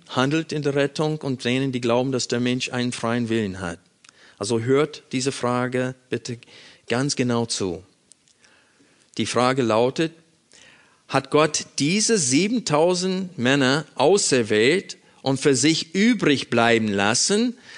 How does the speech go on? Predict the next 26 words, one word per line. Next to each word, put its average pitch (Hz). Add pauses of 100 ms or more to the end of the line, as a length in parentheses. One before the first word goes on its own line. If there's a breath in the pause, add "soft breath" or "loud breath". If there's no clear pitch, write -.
(280 loud breath)
weil 123
sie 240
ihr 247
Knie 226
vor 226 (220)
Baal 165
nicht 151
gebeugt 208
haben? 208 (680 soft breath)
Oder 190
haben 202
sie 190
ihr 185
Knie 180
vor 175
Baal 147
nicht 165
gebeugt, 127
weil 185
Gott 123 (640 loud breath)
sie 131
für 131
sich 117 (140)
übrig 135 (160)
bleiben 98 (200)
ließ?“ 110